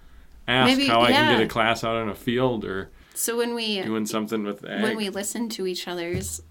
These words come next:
Speaker 2: I haven't listened to your one that just came out, but I listened to the other two, and I'm like, "Oh, I didn't know that about so-and-so," or I, so, yeah, it's a good idea.
Speaker 1: Yeah, and I hope, I hope teachers listen to it. I think more, I think more students actually have listened to it.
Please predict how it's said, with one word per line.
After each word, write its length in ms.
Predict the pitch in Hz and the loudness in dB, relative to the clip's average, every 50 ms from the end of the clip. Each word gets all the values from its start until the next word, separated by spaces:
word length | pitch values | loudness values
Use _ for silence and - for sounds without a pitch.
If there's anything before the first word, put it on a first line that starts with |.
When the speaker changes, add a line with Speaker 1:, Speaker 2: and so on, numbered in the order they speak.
| - - - - - | -20 -20 -20 -12 -10
Speaker 2:
I 40 | 196 | -6
haven't 300 | 208 214 220 233 294 - | -4 -4 -4 -4 -6 -6
listened 300 | - 196 - - 190 190 | -6 -6 -6 -6 -6 -6
to 100 | - - | -6 -6
your 80 | 165 160 | -8 -6
one 160 | 160 160 160 | -6 -6 -6
that 120 | 160 - - | -8 -8 -10
just 180 | - 175 - | -12 -14 -12
came 180 | - - 175 175 | -10 -8 -8 -8
out, 180 | 165 156 147 - | -8 -8 -12 -12
but 80 | - 180 | -10 -10
I 20 | |
listened 280 | 180 190 202 - - 196 | -8 -8 -10 -8 -6 -6
to 40 | 185 | -6
the 120 | 175 165 170 | -6 -6 -6
other 160 | 175 180 175 | -6 -8 -8
two, 180 | 175 - 175 | -6 -6 -6
and 80 | 170 170 | -6 -4
I'm 120 | 170 170 175 | -4 -4 -4
like, 240 | 175 180 180 - - - - - - - - | -4 -6 -6 -10 -16 -18 -20 -20 -14 -8 -8
"Oh, 260 | 302 370 - - - - - | -8 -8 -8 -12 -14 -10 -8
I 120 | 196 185 | -8 -6
didn't 280 | 180 180 180 180 175 190 | -4 -4 -4 -4 -4 -4
know 360 | 190 196 202 214 226 240 247 | -4 -4 -4 -4 -4 -4 -4
that 240 | 240 254 294 330 359 | -2 -2 -4 -2 -2
about 340 | 247 202 196 185 175 - - - - | -4 -6 -6 -6 -10 -10 -14 -18 -14
so-and-so," 640 | - - 185 175 175 175 175 - - 170 175 175 180 | -12 -8 -6 -6 -6 -6 -6 -8 -8 -8 -8 -8 -10
or 120 | 185 190 196 | -10 -10 -12
I, 280 | 196 202 202 202 208 - - - | -12 -10 -10 -12 -10 -6 -6 -6
so, 280 | - - - 214 208 | -4 -4 -6 -6 -6
yeah, 160 | 220 254 320 - - - - | -6 -8 -10 -10 -12 -20 -20
it's 80 | - - | -20 -16
a 40 | |
good 120 | - 220 233 | -14 -14 -12
idea. 180 | 226 220 247 262 | -10 -8 -2 4
Speaker 1:
Yeah, 200 | 127 151 165 143 | 6 6 6 6
and 80 | 120 | 2
I 60 | 117 110 | 0 0
hope, 340 | 110 135 139 131 - - - - | 2 0 0 0 -4 -16 -12 -4
I 60 | - 120 | -2 2
hope 220 | 135 156 139 - | 2 2 0 0
teachers 280 | - 123 104 107 95 95 | -4 -4 -2 -2 -2 -2
listen 220 | 101 101 - 101 | -2 -4 -4 -6
to 140 | 95 98 104 | -6 -4 -4
it. 40 | 107 | -4
I 80 | 117 | -2
think 160 | - 151 139 | -2 -4 -4
more, 380 | 117 110 107 107 110 110 110 - - - - - - - | -2 -2 -2 -2 0 -2 -4 -4 -8 -20 -20 -20 -18 -12
I 40 | 117 110 | -6 -2
think 160 | 165 165 151 | -2 0 0
more 160 | 147 131 113 | 2 0 0
students 520 | - - - - 113 120 123 104 90 - | 0 -2 -4 -2 -2 -2 -2 -4 -6 -8
actually 480 | 95 92 90 87 - - 98 92 90 90 | -10 -10 -10 -10 -12 -12 -12 -10 -10 -10
have 160 | 90 92 87 | -12 -12 -12
listened 320 | 90 87 85 - 92 87 80 | -14 -14 -14 -14 -14 -14 -14
to 120 | 85 90 | -14 -14
it. 120 | 90 87 | -14 -14